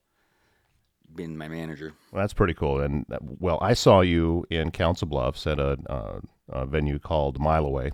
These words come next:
Speaker 2: out north of town, up towards Crescent. About, well, they say it's a mile. I don't know where the actual mile starts from. This business goes back a long time, so <laughs> when they came up with the name. But anyway, uh, that's where you and I saw. How many other places have you been playing?
Speaker 1: Um,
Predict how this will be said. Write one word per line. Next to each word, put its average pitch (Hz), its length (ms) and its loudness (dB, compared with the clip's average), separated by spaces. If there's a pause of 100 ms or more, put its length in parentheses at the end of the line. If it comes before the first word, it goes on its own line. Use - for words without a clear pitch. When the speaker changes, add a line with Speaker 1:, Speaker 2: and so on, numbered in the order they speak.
Speaker 2:
out 73 180 -2
north 73 220 -2
of - 60 -8
town, 76 300 0
up 73 100 -2
towards 71 240 -8
Crescent. - 480 -2
About, 71 280 -4 (600)
well, 180 400 8
they 110 200 2
say 170 180 8
it's 135 140 8
a 110 40 4
mile. 104 220 6 (220)
I 147 80 6
don't 175 120 6
know 139 80 12
where 127 360 10
the 110 120 6
actual 107 320 4
mile 98 440 8
starts 117 340 4
from. 87 160 2
This 90 120 0
business 101 320 2
goes 87 140 -4
back 85 240 2
a 80 60 -2
long 78 220 0
time, 90 340 4
so 110 140 6
<laughs> - 140 6
when 160 80 10
they 143 60 8
came 190 280 8
up 165 180 8
with 151 140 -2
the 147 60 6
name. 147 300 10
But 127 140 10
anyway, 143 400 10 (400)
uh, 123 160 6
that's 143 220 8
where 139 140 12
you 123 180 10
and 117 80 10
I 147 80 8
saw. - 200 0
How 165 140 0
many 175 140 8
other 135 300 12
places 123 420 2
have 107 120 6
you 101 80 6
been 87 160 4
playing? 95 480 0
Speaker 1:
Um, 147 500 -2